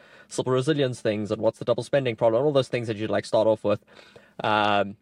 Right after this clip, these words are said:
and so I got more and more into that, and that was interesting to, to, to, to me, and, like, I thought there were lots of fun problems. Um, and then,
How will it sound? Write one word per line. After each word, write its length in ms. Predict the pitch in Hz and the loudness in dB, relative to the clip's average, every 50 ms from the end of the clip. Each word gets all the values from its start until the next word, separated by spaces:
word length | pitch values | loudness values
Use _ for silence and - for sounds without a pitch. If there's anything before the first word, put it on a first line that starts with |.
| _ _ - | _ _ 0
and 140 | 156 151 | 0 0
so 80 | - 165 | 4 4
I 100 | 143 143 | 4 6
got 160 | 139 131 123 | 6 4 2
more 160 | 139 139 131 | 2 2 0
and 80 | 131 123 | 0 2
more 160 | 123 120 104 | 0 0 0
into 220 | 104 120 120 135 101 | 0 -2 -2 0 0
that, 300 | 101 113 131 - - - _ _ - | 2 2 0 -2 -6 -20 _ _ -6
and 160 | - 117 110 | -4 -2 0
that 100 | 113 110 | 2 4
was 360 | 110 110 104 104 107 - - _ _ _ _ _ _ _ - - | 4 4 2 0 -4 -12 -20 _ _ _ _ _ _ _ -4 -2
interesting 440 | 135 127 - 127 113 - 123 120 113 | -2 -2 -2 -4 -4 -4 -4 -4 -2
to, 200 | - 123 110 110 | -2 0 0 0
to, 160 | - - 120 | 0 -2 -6
to, 140 | - 123 110 | -4 -6 -8
to 180 | - - 120 | -6 -4 -4
me, 220 | 110 110 104 120 117 | -2 0 0 0 0
and, 200 | 104 101 101 101 | 0 -2 0 -2
like, 200 | 107 104 - - | -2 -2 -2 -6
I 80 | 107 | -8
thought 180 | - - 117 - | -4 -4 -2 0
there 80 | 120 107 | 0 0
were 60 | 107 | 0
lots 120 | 110 - | 0 -2
of 80 | 117 - | -2 -2
fun 160 | 117 110 113 | -2 -2 -2
problems. 520 | - 117 104 92 104 110 113 131 - - _ _ - - - - - - - - | 0 0 0 2 2 0 -2 -2 -10 -20 _ _ -20 -20 -20 -20 -20 -20 -14 -6
Um, 640 | - 117 113 107 107 104 104 104 98 101 107 123 - _ _ _ _ _ _ _ _ _ _ _ _ - - | -2 0 2 2 2 2 2 2 0 -2 -4 -12 -16 _ _ _ _ _ _ _ _ _ _ _ _ -12 -4
and 200 | 120 123 120 120 | -2 -2 -2 0
then, 480 | 123 123 123 123 123 123 123 123 120 | 2 2 2 2 0 -2 -4 -8 -8